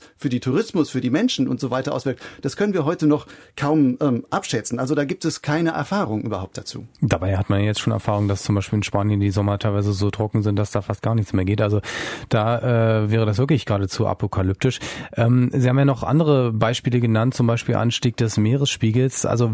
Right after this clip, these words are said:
Speaker 2: welches Ergebnis in dieser Studie ist eigentlich das, am, was uns am meisten Sorgen machen muss?
Speaker 1: Im Grunde kann uns alles Sorgen machen. Aber was ich persönlich am beunruhigsten finde, ist eigentlich genau das, was bisher unvorstellbar ist.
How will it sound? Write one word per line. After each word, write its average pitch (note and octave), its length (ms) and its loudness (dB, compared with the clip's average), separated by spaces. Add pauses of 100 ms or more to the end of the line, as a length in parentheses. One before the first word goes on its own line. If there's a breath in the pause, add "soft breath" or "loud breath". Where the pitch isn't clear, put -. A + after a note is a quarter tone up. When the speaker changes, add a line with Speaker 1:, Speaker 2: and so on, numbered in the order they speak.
(120)
Speaker 2:
welches D3+ 640 2
Ergebnis C3 720 2
in C3+ 100 4
dieser B2+ 240 2
Studie C3 480 0
ist - 300 0
eigentlich A2+ 320 -2
das, - 340 -2
am, A2+ 540 2
was A2+ 240 -2
uns A2+ 120 -2
am A2 100 2
meisten A2+ 340 0
Sorgen A#2 320 2
machen F2 240 0
muss? F2 340 -4 (1040 loud breath)
Speaker 1:
Im D3 140 4
Grunde E3 280 2
kann D#3 220 0
uns D3+ 240 0
alles D#3+ 260 0
Sorgen A2+ 320 -2
machen. G2+ 300 -6
Aber D3 340 -2
was C3+ 380 -4
ich C#3+ 160 -8
persönlich D#3+ 360 -2
am C3 80 0
beunruhigsten E3 600 0
finde, F3 260 -2
ist E3+ 140 -6
eigentlich D3+ 400 -2
genau C#3+ 260 0
das, D#3+ 220 -4
was D3+ 180 -4 (180 loud breath)
bisher D3+ 280 2
unvorstellbar C3 840 0
ist. - 280 -8